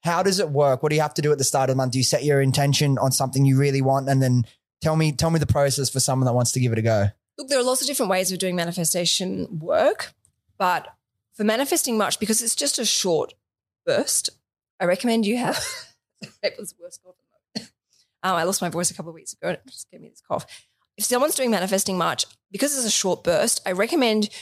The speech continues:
Speaker 2: you just have one or two goals. So you, s-, I, for example, last year I wanted to manifest ten thousand dollars. So I just focused on that ten thousand dollars. And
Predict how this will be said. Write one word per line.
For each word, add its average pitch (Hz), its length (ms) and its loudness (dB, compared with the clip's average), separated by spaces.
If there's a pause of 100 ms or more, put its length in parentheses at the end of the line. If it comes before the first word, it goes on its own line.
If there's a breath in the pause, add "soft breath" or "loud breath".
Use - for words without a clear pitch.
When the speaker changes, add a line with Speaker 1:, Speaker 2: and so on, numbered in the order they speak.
(160 loud breath)
Speaker 2:
you 214 100 -2
just 202 160 0
have 185 240 -2
one 196 220 2
or 208 80 2
two 185 280 -2
goals. - 500 -2 (320 loud breath)
So 190 600 2 (400)
you, 196 120 -8
s-, - 260 -2
I, 190 160 0
for - 160 -2
example, 196 360 0
last 185 380 0
year 214 160 2
I 190 80 0
wanted 196 460 0
to 185 400 -2
manifest 175 460 -2
ten 175 160 -2
thousand 160 300 -4
dollars. - 400 -6 (380)
So 214 140 -2
I 226 120 2
just 226 220 -2
focused 185 360 -2
on 175 120 -2
that 175 160 -2
ten 180 220 0
thousand 160 340 -4
dollars. - 580 -6 (460)
And 180 560 -4